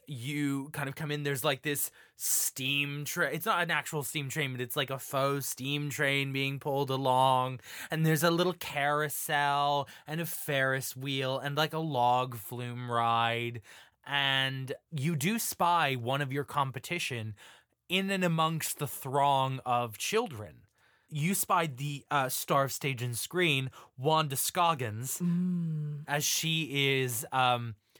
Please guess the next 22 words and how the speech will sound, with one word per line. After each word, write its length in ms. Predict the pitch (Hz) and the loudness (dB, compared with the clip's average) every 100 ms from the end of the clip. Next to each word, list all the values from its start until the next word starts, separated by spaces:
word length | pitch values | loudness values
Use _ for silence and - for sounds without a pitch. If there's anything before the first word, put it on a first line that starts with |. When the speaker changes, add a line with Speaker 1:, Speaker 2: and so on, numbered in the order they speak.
| _ _ | _ _
Speaker 1:
kind 180 | - 147 | -4 -2
of 80 | 143 _ _ | -2 _ _
nosing 680 | 139 143 170 196 190 196 180 | -4 -2 0 0 0 -2 -2
around 800 | 170 135 139 139 139 135 131 123 - | -2 0 2 2 2 0 -4 -8 -8
in 460 | 143 135 127 127 127 _ _ | -4 -2 -2 -6 -10 _ _
or, 160 | 139 135 | -6 -4
and 140 | 143 135 | -4 -4
around 280 | 123 120 117 | -2 -2 -2
the 60 | |
carousel. 800 | - - 113 110 104 107 90 85 - - - | -8 -8 -4 -4 -6 -8 -8 -12 -16 -20 -8
She's 280 | - 165 | -6 -2
actually 300 | 185 175 196 | -2 0 -2
queued 420 | 165 - 180 175 156 | -2 -2 0 2 2
up 240 | 135 - | 2 0
to 120 | - | -6
get 200 | 127 135 - | -2 -2 0
on 300 | 123 120 113 | 0 0 -2
the 80 | 110 | -8
carousel 760 | - 90 82 - - 131 - | -10 -12 -12 -10 -12 -14 -14
and 220 | 110 107 101 | -10 -8 -6
kind 140 | |
of 80 | 113 | -6